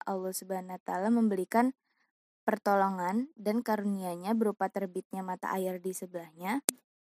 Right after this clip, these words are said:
pohon kurma bergoyang sehingga berjatuhan buahnya yang masak-masak.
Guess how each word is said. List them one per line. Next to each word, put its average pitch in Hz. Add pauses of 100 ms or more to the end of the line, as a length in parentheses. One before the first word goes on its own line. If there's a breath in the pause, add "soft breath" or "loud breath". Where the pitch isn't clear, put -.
(360)
pohon 220
kurma 196
bergoyang 196
sehingga 214
berjatuhan 196
buahnya 196
yang 190
masak-masak. 175